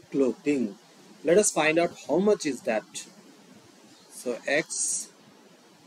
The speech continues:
expenses on clothing. To find out that,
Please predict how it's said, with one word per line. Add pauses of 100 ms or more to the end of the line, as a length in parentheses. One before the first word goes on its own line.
(1700)
expenses (880)
on (1700)
clothing. (2250)
To
find
out
that,